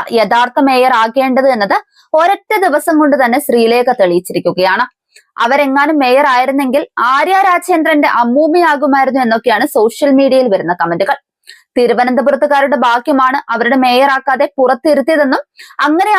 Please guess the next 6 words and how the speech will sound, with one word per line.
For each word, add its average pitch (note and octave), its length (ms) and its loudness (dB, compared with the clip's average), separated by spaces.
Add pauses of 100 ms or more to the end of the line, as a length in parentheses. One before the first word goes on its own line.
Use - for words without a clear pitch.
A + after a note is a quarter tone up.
(100)
ആക്കിയിരുന്നുവെങ്കിൽ D#4+ 720 0 (140)
യു C4+ 100 2 (120)
ഡി E4+ 120 2
എഫ് D#4+ 180 -2 (140)
നിയമസഭകൾ D4 680 0 (100)
തൂത്തുവാരുമായിരുന്നു C#4 960 0